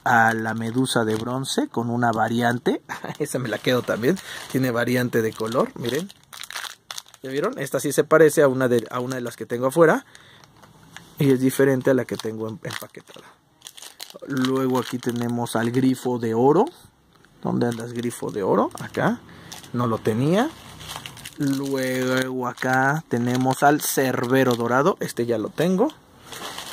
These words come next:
Pues hasta eso han salido pocos repetidos. Luego tenemos aquí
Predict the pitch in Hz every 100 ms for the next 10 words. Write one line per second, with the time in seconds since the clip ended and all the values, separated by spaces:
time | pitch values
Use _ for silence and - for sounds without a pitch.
0 | - - - 156 185 220 240 233 226 226
1 | 202 185 185 208 175 - 135 180 254 294
2 | 156 156 - 143 147 156 147 135 - 147